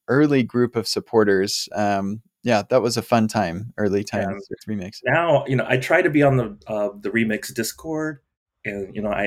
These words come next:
Speaker 2: answer as many questions as I can, but, you know, I just go away for lunch and then I come back and there's, like, two hundred plus messages.
Speaker 1: <laughs> Yeah.
Speaker 2: It's just really hard to, um, to, to, to keep up with it. But, um, yeah, I try to be as helpful as possible because,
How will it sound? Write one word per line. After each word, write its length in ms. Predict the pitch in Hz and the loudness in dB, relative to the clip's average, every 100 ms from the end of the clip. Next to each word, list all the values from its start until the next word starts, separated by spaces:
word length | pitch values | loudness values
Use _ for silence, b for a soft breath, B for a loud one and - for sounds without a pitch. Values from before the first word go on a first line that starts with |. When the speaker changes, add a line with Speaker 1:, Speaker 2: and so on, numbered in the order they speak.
| - | 0
Speaker 2:
answer 320 | 113 113 113 | -2 -2 -2
as 120 | 107 | -2
many 180 | 110 110 | -2 -4
questions 400 | 107 110 - 98 | -2 -4 -4 -6
as 60 | 98 | -4
I 100 | 95 | -6
can, 380 | - 107 110 113 | -8 -6 -6 -6
but, 180 | 101 - _ _ _ | -10 -14 _ _ _
you 60 | 107 | -12
know, 80 | 95 | -8
I 60 | 120 | -6
just 160 | 135 | -2
go 100 | 139 | 2
away 160 | 117 107 | 6 4
for 180 | - 95 | 4 2
lunch 360 | 110 113 110 | 4 4 2
and 80 | 101 | -2
then 120 | 104 | -2
I 60 | 98 | -2
come 220 | - 98 | -4 -6
back 280 | 104 110 - | -2 -4 -4
and 100 | 95 | -12
there's, 140 | 90 | -10
like, 180 | 92 92 | -10 -8
two 160 | - 107 | -4 -4
hundred 300 | 113 95 - | -2 -4 -4
plus 220 | 101 - | -8 -6
messages. 480 | 101 104 - - 117 | -6 -6 -6 -4 0
Speaker 1:
<laughs> 160 | 107 | 4
Yeah. 600 | 151 - 247 - - 143 135 | 6 6 6 4 4 0 -2
Speaker 2:
It's 180 | 143 135 | -4 -2
just 120 | 127 | -2
really 320 | 110 127 117 - | 4 4 4 2
hard 360 | 107 110 131 - | 4 4 4 -2
to, 460 | 113 101 95 98 - | -2 2 2 0 -4
um, 440 | 95 92 92 107 - | -4 -4 -6 -10 -10
to, 220 | - 95 - | -4 -4 -6
to, 80 | |
to 120 | 95 _ | -16 _
keep 200 | - - | -18 -14
up 160 | 104 | -12
with 180 | 123 110 | -12 -6
it. 200 | 139 139 - | -4 -6 -10
But, 160 | 95 - _ _ _ _ _ - | -14 -16 _ _ _ _ _ -10
um, 200 | 101 117 | -6 -4
yeah, 100 | - | 0
I 100 | 131 | 0
try 220 | 131 147 | 4 4
to 140 | 131 | 4
be 200 | 107 113 | 2 -2
as 140 | 101 98 | -2 -2
helpful 460 | 107 - 110 98 _ _ _ _ | -6 -6 -10 -10 _ _ _ _
as 320 | 95 92 90 - | -10 -8 -8 -8
possible 640 | 107 104 - 110 110 110 | -4 -4 -4 -4 -4 -4
because, 580 | 98 - 98 90 92 87 | -10 -12 -10 -8 -10 -12